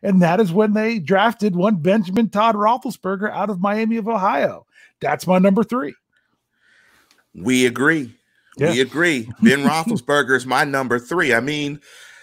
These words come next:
Speaker 2: you know, and it goes back to, and, and, you know, you look at Ben Roethlisberger, of course, first round draft pick, number thirteen pick in the draft. I believe he was picked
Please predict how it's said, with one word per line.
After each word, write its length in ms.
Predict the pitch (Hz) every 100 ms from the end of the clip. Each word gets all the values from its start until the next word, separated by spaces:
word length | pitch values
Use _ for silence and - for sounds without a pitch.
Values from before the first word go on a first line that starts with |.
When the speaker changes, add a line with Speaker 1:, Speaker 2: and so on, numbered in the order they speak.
| _ -
Speaker 2:
you 100 | 180
know, 60 |
and 140 | 220 277
it 100 | 269
goes 320 | 233 196 160
back 340 | 165 156 139
to, 460 | - 156 135 123 123 _
and, 220 | 143 131 -
and, 460 | 135 127 117 117 _ _ _
you 160 | 143 139
know, 140 | 117
you 200 | 104 135
look 220 | 151 175
at 120 | 135 104
Ben 200 | 110 104
Roethlisberger, 640 | 101 95 92 - 92 92
of 100 | 87
course, 260 | - 113 107
first 300 | - 107 -
round 260 | 107 98 90
draft 360 | 95 90 92
pick, 200 | 107 -
number 200 | 98 90
thirteen 460 | 92 98 95 101 98
pick 220 | - 98
in 80 | 95
the 60 | 82
draft. 560 | 90 87 87 87 - _ - - - -
I 20 |
believe 360 | 101 107 107 98
he 100 | 110
was 160 | 92
picked 340 | - 123 107